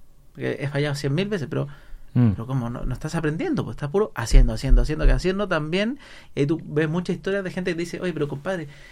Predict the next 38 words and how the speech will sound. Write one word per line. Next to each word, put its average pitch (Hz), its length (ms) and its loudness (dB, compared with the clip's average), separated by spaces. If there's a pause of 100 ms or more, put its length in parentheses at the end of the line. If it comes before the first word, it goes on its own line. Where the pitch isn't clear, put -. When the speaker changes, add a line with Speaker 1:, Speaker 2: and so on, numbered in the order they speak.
(140)
Speaker 1:
si - 140 -12
yo 202 100 -2
me 220 80 -6
saco 220 180 -8
la 196 120 -4
mugre, 180 520 -2
trabajo 196 520 -2
trece 214 320 -4
horas 233 200 -4
al 185 160 -4
día, 233 200 -4
compa-, - 280 -12 (440)
estoy 240 200 0
todo 302 300 2
el 285 60 0
rato 320 180 0
haciendo". 277 480 -6 (280)
Sí, - 180 -8
pero 170 140 -4
es 143 40 -8
que 135 260 -4
si - 140 -8
no 190 80 0
aprendes, 233 520 2
de, 139 320 -4
¿qué, 196 300 -2
qué 226 120 -4
puedes 254 220 -4
hacer 240 240 -4
para 143 400 0 (720)
optimizar 127 400 -2
tu 139 120 -4
tiempo, 143 460 2
trabajar 120 280 -4
mejor, 139 480 2
ganar 123 220 -4
más 127 160 -4
plata 139 640 0